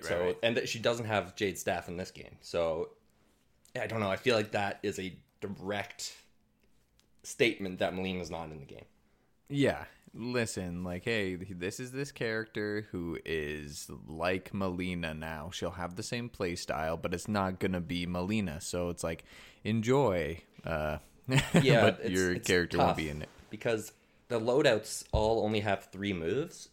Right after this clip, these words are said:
Speaker 2: So
Speaker 1: Mm-hmm.
Speaker 2: if you're a tournament player and you like Melina, I assume Katana's base loadout is not Melina-centric moves. So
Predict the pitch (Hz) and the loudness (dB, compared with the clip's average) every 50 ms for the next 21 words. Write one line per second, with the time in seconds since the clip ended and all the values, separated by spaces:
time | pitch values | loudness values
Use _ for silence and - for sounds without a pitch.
0 | _ - - - - 101 95 87 90 90 85 80 - - - 98 90 90 85 82 | _ -20 -12 -4 0 2 4 4 4 4 2 0 -4 -4 -2 0 2 2 0 0
1 | 82 - _ _ _ - 120 120 107 110 - 127 143 156 139 - - - 95 92 | -2 -6 _ _ _ 2 4 4 4 6 4 2 2 2 2 0 0 2 2 2
2 | 95 92 95 - - - 98 90 87 87 92 101 107 101 98 95 92 98 110 110 | 4 2 0 0 -2 -4 -4 -2 0 2 2 2 2 2 0 0 0 0 0 0
3 | 95 82 80 78 - - _ _ _ _ _ _ _ _ _ _ _ _ _ - | 0 -2 -2 -6 -10 -14 _ _ _ _ _ _ _ _ _ _ _ _ _ -2
4 | 98 101 101 - - 147 143 143 - 107 - 123 117 107 95 92 - - 95 95 | 0 0 0 2 4 4 4 2 2 -2 0 2 2 2 2 0 -2 -2 0 0
5 | 95 - 104 90 85 85 82 82 82 - - 82 82 76 90 98 92 90 82 82 | 0 0 0 2 2 2 2 0 -2 -2 -2 -4 -4 -2 -2 -2 0 0 0 -2
6 | - - 85 85 82 85 87 80 76 76 78 - - _ _ _ _ _ _ - | -4 -6 -6 -6 -4 -2 -4 -4 -4 -8 -12 -14 -16 _ _ _ _ _ _ -6
7 | - 95 87 82 - 76 - 82 80 78 73 71 71 71 - - - - - 95 | -2 -2 -2 0 -2 -8 -8 -6 -4 -4 -4 -4 -4 -6 -10 -10 -6 0 4 4
8 | 85 82 87 - - | 6 6 4 2 0